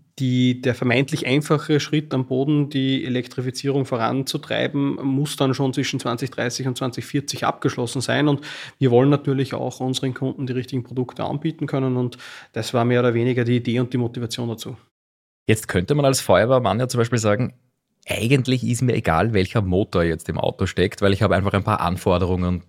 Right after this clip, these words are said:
Speaker 2: und die müssen erfüllt sein. Das heißt, ich möchte schnell und sicher zum Einsatzort kommen und ich möchte dort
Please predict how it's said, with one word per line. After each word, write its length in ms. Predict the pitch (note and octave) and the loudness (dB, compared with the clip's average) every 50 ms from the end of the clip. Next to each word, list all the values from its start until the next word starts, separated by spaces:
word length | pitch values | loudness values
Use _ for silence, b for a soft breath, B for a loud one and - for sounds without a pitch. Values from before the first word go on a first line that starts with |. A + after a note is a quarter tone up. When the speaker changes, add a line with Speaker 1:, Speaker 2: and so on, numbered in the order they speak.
| _ _ _ | _ _ _
Speaker 2:
und 140 | G#2+ F2+ | -6 -4
die 60 | - F#2+ | -2 -2
müssen 260 | F#2+ F#2+ F2+ - F#2 | 0 0 -2 -2 -4
erfüllt 360 | E2 - - - F#2 F#2 E2+ | -4 -4 -2 -2 -2 -2 0
sein. 180 | - F#2 E2 D#2 | 0 -2 0 0
Das 100 | E2+ E2+ | -2 -2
heißt, 100 | G2 G2 | -2 -2
ich 100 | F2+ G2+ | 0 2
möchte 320 | G2 F#2+ F#2+ - A2 G2 B B B B | 2 0 4 4 2 2 B B B B
schnell 400 | B - - B2 A2 G2+ G#2+ A#2 | B -4 0 4 6 6 6 6
und 120 | A2+ A2+ A2 | 4 2 2
sicher 340 | - - C3 B2 - B2+ A2+ | 0 -2 -2 0 0 0 0
zum 160 | - A#2+ A2 | 2 2 2
Einsatzort 640 | D2 F2 G2+ G2+ A2+ G#2 - - F2+ F#2+ G2+ - - | 2 2 2 2 2 0 0 0 -2 -2 -2 -2 -4
kommen 400 | - - F#2 F#2+ G2+ G#2 G#2 G#2 | 0 0 0 2 2 2 2 2
und 120 | G2 F#2+ | 0 0
ich 100 | G2 - | -2 0
möchte 300 | G2+ F#2+ F#2+ - - G2 | 0 0 0 -2 -6 -4
dort 360 | - G2 F#2+ F#2 - - - | -2 0 -2 -2 -4 -12 -20